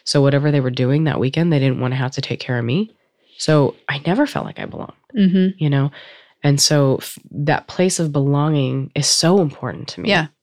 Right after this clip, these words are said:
Speaker 1: You know, that I, like, and it goes back to the gym. I know that it's intimidating. I know that it's uncomfortable,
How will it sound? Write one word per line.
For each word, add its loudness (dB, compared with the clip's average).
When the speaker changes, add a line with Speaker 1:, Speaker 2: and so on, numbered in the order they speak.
Speaker 1:
You -2
know, 0
that -2
I, 4
like, 2
and -2
it 2
goes 0
back -2
to -4
the -2
gym. 0
I 2
know 2
that 0
it's -8
intimidating. -4
I 0
know 4
that 2
it's -6
uncomfortable, -8